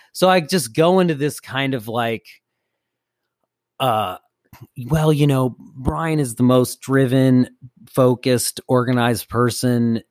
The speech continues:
This is, this is some hyperbole. This is symbolism. He's, he's great at crafting words.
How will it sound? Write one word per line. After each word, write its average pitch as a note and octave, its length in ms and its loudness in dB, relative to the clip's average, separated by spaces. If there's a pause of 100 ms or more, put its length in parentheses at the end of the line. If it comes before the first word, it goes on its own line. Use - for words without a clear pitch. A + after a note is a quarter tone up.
(240)
This A2+ 220 -6
is, A#2 220 -2 (140)
this A2+ 220 -2
is G#2+ 140 -2
some G#2+ 240 -2 (360)
hyperbole. A2+ 1040 0 (260)
This - 160 -10
is G2+ 100 -6
symbolism. A2+ 880 0 (520)
He's, G#2 380 -6
he's G2+ 260 -8
great G#2+ 460 -4
at G#2+ 60 -10
crafting G2+ 500 -2
words. G#2 680 -2